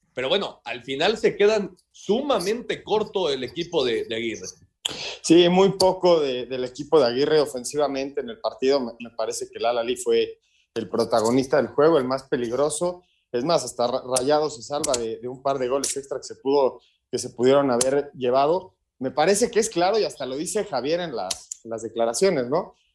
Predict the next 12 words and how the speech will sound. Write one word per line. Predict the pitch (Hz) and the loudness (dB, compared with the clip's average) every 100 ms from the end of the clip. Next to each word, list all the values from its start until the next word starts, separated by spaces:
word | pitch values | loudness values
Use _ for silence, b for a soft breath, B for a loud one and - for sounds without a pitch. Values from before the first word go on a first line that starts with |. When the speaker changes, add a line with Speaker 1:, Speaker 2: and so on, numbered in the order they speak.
| _ - | _ -6
Speaker 2:
Un | 156 | -2
fracaso | 170 151 170 170 | 0 2 0 2
rotundo, | 151 131 - 214 202 | 0 0 0 2 4
van | 175 160 | 4 2
a | |
jugar | 156 131 143 143 | -2 -2 -2 -2
por | - 139 | -2 -4
el | 120 | -4
quinto | 117 156 156 151 | -8 -6 -2 -2
o | |
sexto | 127 151 143 - | -2 -4 -4 -2
lugar | 127 117 139 135 | -2 2 2 0